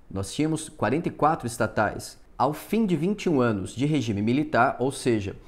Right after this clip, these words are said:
dessa forma de administração dos recursos públicos e da economia do Brasil, nós saímos com mais de quatrocentas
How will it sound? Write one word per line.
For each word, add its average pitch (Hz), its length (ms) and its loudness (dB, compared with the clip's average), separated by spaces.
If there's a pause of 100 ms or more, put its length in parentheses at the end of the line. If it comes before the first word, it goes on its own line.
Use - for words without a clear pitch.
(200)
dessa 123 300 0
forma 139 240 0
de 131 100 0
administração 160 840 0
dos 151 140 -6
recursos 147 480 0
públicos 143 560 0
e 107 80 0
da 120 120 2
economia 107 460 0
do 107 80 -2
Brasil, 147 500 0 (220)
nós 131 220 0
saímos 165 260 -2
com 160 140 -2
mais 156 180 0
de 165 80 -4
quatrocentas 170 800 -2